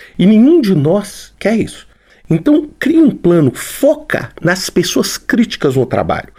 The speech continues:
Outra coisa, crie em paralelo toda uma hotline, uma linha, pra monitorar os sintomas das pessoas. Ou seja, a pessoa apresentou o mínimo sintoma,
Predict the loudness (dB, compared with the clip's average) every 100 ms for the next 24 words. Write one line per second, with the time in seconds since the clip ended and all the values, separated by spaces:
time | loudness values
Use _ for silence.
0 | -18 -2 2 2 0 -4 -2 -2 -2 -6
1 | -2 0 0 -2 -6 -2 0 0 0 -2
2 | -6 0 0 2 2 0 -2 -2 -2 -2
3 | 0 0 0 2 2 2 4 2 0 -4
4 | -6 0 2 4 4 2 0 -2 0 0
5 | -2 -4 -4 -4 -2 0 2 0 -4 -6
6 | -8 -4 -4 -4 -4 -2 -2 -4 -4 -4
7 | -4 -4 -4 0 0 0 -2 -2 -4 -2
8 | -2 -2 0 2 4 6 4 2 0 0
9 | 0 0 0 0 -4